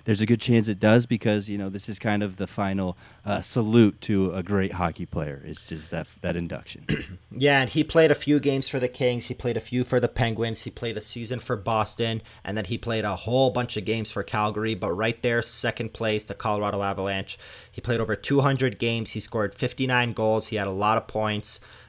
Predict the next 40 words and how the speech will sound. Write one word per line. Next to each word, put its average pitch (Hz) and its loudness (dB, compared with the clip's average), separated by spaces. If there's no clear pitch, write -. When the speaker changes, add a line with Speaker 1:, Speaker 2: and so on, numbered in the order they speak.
Speaker 2:
Um, 87 -6
you 101 -6
know, 92 -4
well-deserved 117 2
Hall 117 0
of 107 -4
Fame 110 -2
induction. 107 -2
Very 117 0
thankful 107 -4
that 92 -4
he 104 -10
got 104 -8
to - -12
play 110 -8
for 104 -6
the 101 -6
Avalanche 101 -6
at - -6
one 101 -8
point. 104 -10
It - -10
was 113 -4
great 139 2
to 127 -4
see 127 -2
the 107 -2
Avalanche 107 0
players 110 -2
themselves 107 -2
sort 107 -2
of 104 -4
saluting 107 -4
him 101 -4
for 101 -6
that 95 -2
Hall 107 -4
of - -8
Fame 104 -6
induction. 98 -4